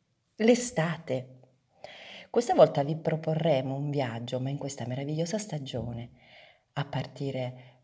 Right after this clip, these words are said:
dal vedere i paesaggi estivi, fare dei bei disegni e colorare a tema dell'estate e poi fare anche dei giochi diversi. Eh sì, perché d'estate si può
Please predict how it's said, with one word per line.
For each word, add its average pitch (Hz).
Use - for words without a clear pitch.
dal 127
vedere 143
i 139
paesaggi 127
estivi, 151
fare 151
dei 139
bei 139
disegni 135
e 135
colorare 131
a 139
tema 131
dell'estate 143
e 302
poi -
fare 143
anche 160
dei 165
giochi 151
diversi. 147
Eh 127
sì, 175
perché -
d'estate 117
si -
può 104